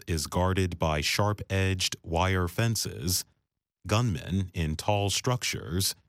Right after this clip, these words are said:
heavily armed guards, and attack dogs. Burl Cain is a former warden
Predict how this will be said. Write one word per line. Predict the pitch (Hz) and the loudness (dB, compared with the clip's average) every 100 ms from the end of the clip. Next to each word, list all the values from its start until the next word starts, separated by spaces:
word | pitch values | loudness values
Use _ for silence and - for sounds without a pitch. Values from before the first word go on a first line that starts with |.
| _ _ - | _ _ -2
heavily | 127 135 123 120 | 0 2 2 2
armed | 110 107 107 104 92 | 2 2 4 2 0
guards, | 110 120 78 - 98 101 - - _ _ - | 2 2 0 -2 -2 0 -4 -8 _ _ -4
and | 82 78 90 110 - | 0 0 0 0 -2
attack | 104 - 123 113 - | 0 2 0 0 -2
dogs. | 90 78 60 - - - - _ _ _ _ _ _ _ _ _ _ _ _ _ | 0 0 -4 -10 -10 -10 -12 _ _ _ _ _ _ _ _ _ _ _ _ _
Burl | 92 143 160 160 | 0 2 2 0
Cain | - 120 80 58 95 92 _ | -2 -2 0 0 -2 -2 _
is | 104 | 0
a | 110 | 2
former | 107 - 139 151 151 | 0 0 2 2 2
warden | 147 98 80 69 80 107 | 2 2 0 0 0 0